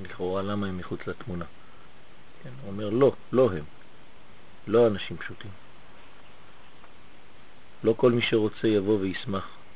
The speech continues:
איך זה יכול להיות דבר כזה? "לא היו עושים אותה עמי הארץ". אנחנו צריכים להבין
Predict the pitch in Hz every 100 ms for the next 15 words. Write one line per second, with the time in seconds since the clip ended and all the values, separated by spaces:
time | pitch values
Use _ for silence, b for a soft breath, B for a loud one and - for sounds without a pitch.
0 | - - 113 107 92 - 87 92 87 85
1 | 82 98 87 87 - - - - - -
2 | - - - - - - - - - 104
3 | 123 131 123 - 117 113 - 113 107 110
4 | 104 101 104 85 - - - - - -
5 | - - - - - - - - 104 101
6 | 101 113 135 120